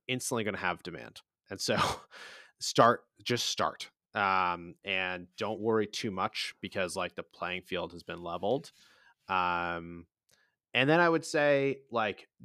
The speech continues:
you know, I feel like we went back many times to the same thing, but, like, this all comes back to knowing who the customer is and being really focused and really targeted. And a world that's more competitive, there was more competition,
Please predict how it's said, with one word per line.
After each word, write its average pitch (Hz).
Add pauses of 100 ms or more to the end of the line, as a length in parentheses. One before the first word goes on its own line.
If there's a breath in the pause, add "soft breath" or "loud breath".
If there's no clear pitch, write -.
you 135
know, 123
I 107
feel -
like 110
we 110
went 110
back 98
many 101
times 98
to 98
the 92
same 92
thing, 95
but, 85
like, 87 (500)
this 135
all 143
comes 135
back 98
to -
knowing 82
who 90
the -
customer -
is - (160)
and 104
being 98
really 85
focused -
and 135
really 123
targeted. 117 (140)
And 98
a 95
world 107
that's 101
more 95 (760 soft breath)
competitive, 127
there 101
was 95
more 98
competition, 110